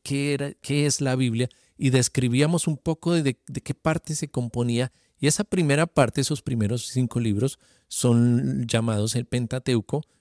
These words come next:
que también son denominados el Tana-, eh, la Torá o la ley. Y eso so-, esa es la ley, toda esa es la ley que Dios le da a, a su, a su pueblo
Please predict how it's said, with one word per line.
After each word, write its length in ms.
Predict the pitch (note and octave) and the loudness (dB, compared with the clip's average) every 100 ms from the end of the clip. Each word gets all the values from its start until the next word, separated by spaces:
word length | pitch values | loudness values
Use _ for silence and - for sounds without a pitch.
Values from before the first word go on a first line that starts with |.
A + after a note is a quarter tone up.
| _ | _
que 120 | - | -8
también 400 | - A2 G#2+ G2+ | -4 0 0 0
son 220 | - A#2 | 0 0
denominados 840 | A2 A2+ A2 G#2+ F#2+ F#2 G#2 A2 - _ | 0 0 0 0 0 -2 -2 -4 -6 _
el 180 | - F#2+ | -12 -10
Tana-, 380 | - G2+ F#2+ - | -10 -10 -10 -8
eh, 300 | G#2+ G2 F#2+ | -6 -6 -6
la 120 | G2+ F#2+ | -6 -4
Torá 400 | B2 A2+ A#2+ - _ _ _ | -2 -2 -4 -8 _ _ _
o 120 | - A#2+ | -2 0
la 160 | A2+ | 0
ley. 300 | C#3+ G#3+ G2 _ _ _ _ | -2 -4 -6 _ _ _ _
Y 160 | C#3 D#3 | 2 2
eso 200 | D#3 F3+ | 2 -2
so-, 220 | - D#3 - | -2 -2 0
esa 220 | C3+ - | 0 0
es 120 | - | 0
la 180 | F3 E3 | 0 0
ley, 220 | D3+ E2+ - | -2 -6 -6
toda 200 | - E3+ | 0 0
esa 160 | F#3 F#3 | 0 -2
es 60 | F3 | -2
la 160 | F3+ | 0
ley 200 | E3+ E3 | 0 -2
que 140 | - D#3 | -2 -2
Dios 220 | C#3 C3 | -2 0
le 140 | C#3 | 0
da 240 | C3 C#3 G3+ - | 0 -2 -10 -20
a, 280 | A2+ - | -18 -10
a 40 | - | -6
su, 300 | - A#2+ - | -4 -6 -6
a 80 | G#2+ | -6
su 160 | - A#2 | -6 -8
pueblo 600 | - A2+ A2 B2 C3 | -4 -2 -2 -2 -4